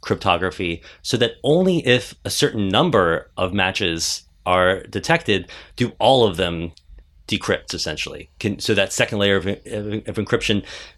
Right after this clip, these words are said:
um, sort of makes sure that it's a whole collection of abusive materials. And then if there's enough matches, they all unlock at once and they all get uploaded to Apple to do a manual check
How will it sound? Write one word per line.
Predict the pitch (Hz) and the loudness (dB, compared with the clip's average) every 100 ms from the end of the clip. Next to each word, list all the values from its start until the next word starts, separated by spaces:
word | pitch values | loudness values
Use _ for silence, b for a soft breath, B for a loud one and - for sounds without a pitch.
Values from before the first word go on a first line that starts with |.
| - | -2
um, | 90 90 | -2 -2
sort | - 117 | -2 -2
of | 101 | 2
makes | 110 113 | 0 2
sure | - 156 | 4 4
that | 127 101 | 4 2
it's | 95 | 0
a | |
whole | 101 113 | -4 -4
collection | - 90 101 - 98 | -2 0 0 0 -2
of | 82 80 | -2 -4
abusive | 92 82 90 80 | -6 -6 -6 -8
materials. | 85 - 82 78 78 - - B B B - | -8 -4 -4 -2 -4 -6 -10 B B B -4
And | 95 92 90 | 0 0 0
then | 107 101 - | 0 0 -4
if | 104 - | -8 -4
there's | 95 | -4
enough | 98 135 - | 0 0 0
matches, | 110 113 101 | -2 -2 -4
they | 98 | -2
all | 120 123 110 | 2 4 4
unlock | 104 98 101 95 | 4 4 4 2
at | 78 | 0
once | 123 131 - - - - | 2 2 0 -6 -8 -4
and | 98 92 87 - - | -2 -2 -4 -12 -6
they | 92 | -4
all | - 127 117 | 0 2 2
get | 107 101 | 2 0
uploaded | 98 98 95 90 82 | 0 0 0 0 -4
to | - 92 87 85 80 85 - | -6 -4 -2 -4 -6 -8 -2
Apple | 131 123 107 107 b | 2 4 4 0 b
to | - | -10
do | 85 85 | -6 -2
a | |
manual | 104 104 95 | 0 0 -2
check | 95 139 - - | -2 -2 -4 -16